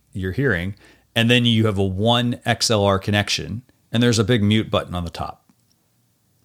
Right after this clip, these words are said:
And that's as simple as it is. So if you're somebody who wants, you know, better audio, but you don't wanna spend five hundred dollars, this is a very good option to consider. This is the, the Go X L R,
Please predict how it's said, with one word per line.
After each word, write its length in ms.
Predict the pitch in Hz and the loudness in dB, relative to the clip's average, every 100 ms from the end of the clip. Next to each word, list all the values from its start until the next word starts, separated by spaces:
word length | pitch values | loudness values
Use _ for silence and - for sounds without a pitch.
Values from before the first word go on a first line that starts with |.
| _ _ _ _ _ _ | _ _ _ _ _ _
And 100 | 104 | 0
that's 220 | 113 - | 0 2
as 100 | 113 | -2
simple 400 | - - 110 123 | -2 -2 -2 2
as 140 | 107 98 | 2 2
it 80 | 98 | 0
is. 300 | 117 156 - - - | 0 0 -6 -12 -18
So 140 | - 110 | -2 0
if 80 | |
you're 80 | 135 | 2
somebody 320 | - 147 123 | 2 4 4
who 140 | 107 110 | 4 4
wants, 440 | 104 120 - - | 4 2 0 -6
you 60 | 127 | -2
know, 80 | 107 | 0
better 340 | 95 107 - | 2 0 2
audio, 580 | 160 202 135 98 104 113 _ _ _ | 0 2 0 0 -2 -6 _ _ _
but 140 | 123 127 | -4 0
you 100 | 123 | 2
don't 140 | 131 | 2
wanna 100 | 123 | 2
spend 220 | - 117 | 0 0
five 240 | 117 101 98 | 2 2 2
hundred 180 | 95 | 0
dollars, 540 | 113 143 82 80 117 - _ _ | 2 2 2 -4 -8 -10 _ _
this 140 | 117 | -2
is 140 | 127 120 | 0 2
a 80 | 113 | 2
very 320 | 107 110 107 | 4 4 2
good 280 | 110 101 95 | 2 0 -2
option 360 | - 98 - 98 | -2 -2 -2 -6
to 60 | 85 | -6
consider. 480 | 87 - 80 78 _ _ _ _ _ _ _ _ _ _ _ _ | -6 -6 -6 -10 _ _ _ _ _ _ _ _ _ _ _ _
This 120 | - 104 | -4 -2
is 140 | 101 | 2
the, 240 | 104 95 87 | 2 0 -2
the 80 | |
Go 160 | 104 110 | 0 2
X 180 | 107 - | 2 0
L 120 | 101 | 2
R, 240 | 101 98 | 2 0